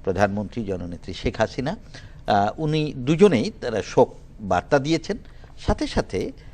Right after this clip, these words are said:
আমরা বাংলাদেশে, আহ, খুব কম দেশের জন্যই কিন্তু আমরা এরকম শোক প্রকাশ করি, কিন্তু ইরান আমাদের বন্ধু রাষ্ট্র হিসাবে আমরা আজকের দিনটি শোক পালন করেছি এবং আমাদের প্রতিটি,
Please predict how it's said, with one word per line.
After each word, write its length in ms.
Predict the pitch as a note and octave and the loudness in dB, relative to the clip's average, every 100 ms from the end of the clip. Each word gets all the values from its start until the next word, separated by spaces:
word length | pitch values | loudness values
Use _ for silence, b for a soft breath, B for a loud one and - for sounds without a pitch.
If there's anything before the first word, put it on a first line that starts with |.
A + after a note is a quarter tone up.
| B - | B -2
আমরা 380 | F#2+ G#2 G#2+ G2 | 0 4 4 4
বাংলাদেশে, 680 | F#2+ G#2+ B2 A#2 - E2 C#2 - - | 2 4 2 2 -2 -4 -4 -14 -10
আহ, 480 | F2+ F2 F2 F#2 F#2+ - - - | -4 -2 -2 -4 -6 -10 -12 -6
খুব 200 | F#3 - - | -6 -4 6
কম 220 | E3+ F3+ | 6 8
দেশের 320 | E3 - D#3+ | 0 2 2
জন্যই 260 | F3+ E3 E3 | 2 0 -4
কিন্তু 240 | D3 C#3+ | -4 2
আমরা 200 | B2+ B2+ | 2 4
এরকম 260 | A2+ - A2 | 0 -2 -8
শোক 200 | - G#2+ - | -6 -10 -10
প্রকাশ 300 | E2+ G2+ - | -6 -6 -4
করি, 240 | - G3+ - B B B - | -6 -6 -12 B B B -4
কিন্তু 260 | F#2+ A#2 | -2 -4
ইরান 400 | G#2+ G#2 B2 C3 | -2 6 6 6
আমাদের 260 | A#2 G#2 G#2 F2+ | 2 -2 -6 -4
বন্ধু 360 | G2 G#2+ A2+ | -6 -6 -4
রাষ্ট্র 360 | G#2+ G2+ - A2+ | -2 -2 -4 -6
হিসাবে 520 | G2+ - G2+ G#2+ - - | -6 -2 -2 0 -4 -6
আমরা 400 | F2+ F2+ F2+ - | -4 -2 -2 -2
আজকের 460 | G#2 - - C#3 G#2 | -4 -4 -2 -2 2
দিনটি 360 | B2+ B2 B3+ - B B B | 2 2 -4 -6 B B B
শোক 320 | - D#3 - - G#2 | 2 4 4 0 2
পালন 260 | F2+ F#2 | 2 0
করেছি 380 | G#2+ G#2 - F3+ | -4 -6 -4 -4
এবং 200 | D#3+ A2+ | -2 -2
আমাদের 300 | G2 G2+ F#2+ - | -2 -4 -6 -6
প্রতিটি, 460 | D#3+ D3+ C#3+ C#3 | -6 -6 -4 -6